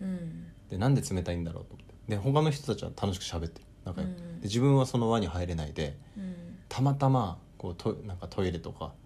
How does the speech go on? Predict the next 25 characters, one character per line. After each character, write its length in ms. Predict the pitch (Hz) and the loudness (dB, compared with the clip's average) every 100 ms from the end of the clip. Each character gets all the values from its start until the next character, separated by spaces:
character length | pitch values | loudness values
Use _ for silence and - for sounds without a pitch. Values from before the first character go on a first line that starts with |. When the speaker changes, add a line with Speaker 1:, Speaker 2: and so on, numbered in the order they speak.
| - - 214 | -20 -14 -12
Speaker 1:
う 20 | |
ん。 120 | 185 | -6
Speaker 2:
陰 260 | 143 104 87 | -2 0 -2
で 100 | 80 | -6
こ 140 | - | -8
そ 140 | 101 - | -10 -10
こ 100 | 82 | -10
そ、 260 | 80 - - - - - - 92 | -8 -10 -12 -20 -20 -20 -14 -6
「ね、 60 | |
あ 60 | 87 | -4
の 80 | 95 | -2
人 180 | - 92 | -4 -4
な 100 | 87 | -4
ん 60 | |
か 140 | 85 - - | -6 -10 -12
暗 220 | - 98 98 | -4 0 2
い 80 | |
よ 80 | 92 | 2
ね」 260 | 82 - 139 | 0 -2 -6
み 60 | - | -10
た 80 | |
い 80 | - | -14
な。 100 | - - - - | -16 -20 -20 -10
Speaker 1:
う 40 | 185 | -8
ん。 220 | 170 165 | -6 -6